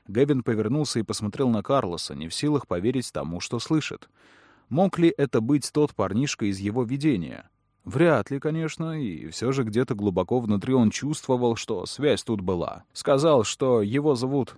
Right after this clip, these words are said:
Чет. Фамилии я так и не знаю. Если повезёт, он всё ещё будет с Велесом, когда мы его возьмём.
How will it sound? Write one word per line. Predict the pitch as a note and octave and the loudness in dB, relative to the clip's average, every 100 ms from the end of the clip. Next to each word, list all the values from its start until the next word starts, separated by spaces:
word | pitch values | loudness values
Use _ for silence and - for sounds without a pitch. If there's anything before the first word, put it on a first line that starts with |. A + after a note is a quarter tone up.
| _ | _
Чет. | - D#3 A2 - - _ _ _ _ | -6 -2 -2 -4 -18 _ _ _ _
Фамилии | D#3 F#3 G3 E3 D3 | -2 0 0 2 4
я | G#2+ A#2+ | 4 4
так | A2+ D3+ | 2 0
и | C3 | 2
не | A2+ | 0
знаю. | G#2 D3+ D3 F2+ | 0 0 0 0
Если | G2 F3+ F#3+ | 0 0 0
повезёт, | F#3+ D#3 F3+ F3 | 0 0 0 2
он | C#3+ A#2 | 2 0
всё | - F3 | -2 -4
ещё | B2+ - B2 | -4 -4 -2
будет | B2+ A#2+ G#2 | 0 0 -2
с | D#3 | -2
Велесом, | F#3 A2 - E2 | -2 -2 -4 -6
когда | F2 F2 F#2 | -8 -4 -2
мы | D3+ | 0
его | D3 B2+ | 0 0
возьмём. | A#2+ C3+ E3+ G2+ A1+ | 2 2 0 -2 -8